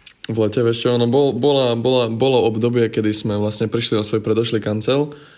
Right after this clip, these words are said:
a čakali sme na nový, takže sme boli vlastne v takom medziposchodí, kedy sme museli celý náš predošlý kancel nasťahovať k Mišovi domov. <laughs> Ehm, a celé to obdobie bolo také, že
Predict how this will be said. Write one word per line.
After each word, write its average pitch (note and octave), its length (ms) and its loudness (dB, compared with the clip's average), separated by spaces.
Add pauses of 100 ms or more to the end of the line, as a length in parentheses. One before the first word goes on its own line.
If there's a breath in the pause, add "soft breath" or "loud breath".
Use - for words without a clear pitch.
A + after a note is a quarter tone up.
(100)
a G2+ 420 -2
čakali A#2 320 0
sme - 180 -2
na G#2+ 120 0
nový, A2 260 2
takže A2 240 0
sme A2 160 2
boli A2 80 4
vlastne G#2 240 0
v G2+ 80 -4
takom A2 180 -2
medziposchodí, G#2+ 640 0
kedy G2+ 160 -4
sme A2+ 240 -4
museli A#2+ 200 -2
celý C3+ 220 -2
náš A2+ 160 -2
predošlý A#2 400 0
kancel C3 540 0 (380 loud breath)
nasťahovať A2 500 2
k G2+ 100 -2
Mišovi A#2+ 360 2
domov. G#2+ 420 0 (160)
<laughs> D3 320 -10
Ehm, G#2+ 880 0
a - 240 -6
celé B2 460 0
to - 140 -4
obdobie A#2 340 2
bolo A2+ 200 2
také, A#2+ 280 -2
že G#2+ 320 -2